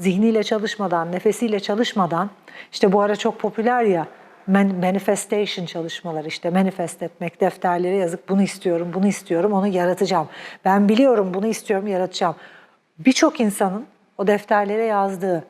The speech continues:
manifest etmeye çalıştığı, yaratmaya çalıştığı, oldurmaya çalıştığı şey ne yazık ki kendine, özüne ait istekler bile değil. Ve sadece sizin özünüze ait isteklerin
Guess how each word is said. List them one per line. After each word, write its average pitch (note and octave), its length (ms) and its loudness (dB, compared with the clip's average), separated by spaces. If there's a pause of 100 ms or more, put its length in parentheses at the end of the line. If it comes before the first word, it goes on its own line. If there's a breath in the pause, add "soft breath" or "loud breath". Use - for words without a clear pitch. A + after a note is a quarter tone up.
(140)
manifest G3+ 480 0
etmeye F3+ 340 -4
çalıştığı, F3 440 -6
yaratmaya F3 600 0
çalıştığı, F#3 480 -6
oldurmaya F#3 520 -2
çalıştığı F3+ 500 -4
şey G#3+ 340 -2
ne G#3+ 120 0
yazık B3 400 -4
ki F#3 180 -6 (440 loud breath)
kendine, G#3 540 2
özüne G#3+ 340 -2
ait G3 340 0
istekler G3 640 -2
bile D#3+ 220 -6
değil. D#3 280 -14 (640 loud breath)
Ve G#3 80 6
sadece B3 640 2
sizin G#3+ 340 -2
özünüze G#3 480 0
ait G3 340 2
isteklerin F3+ 760 -4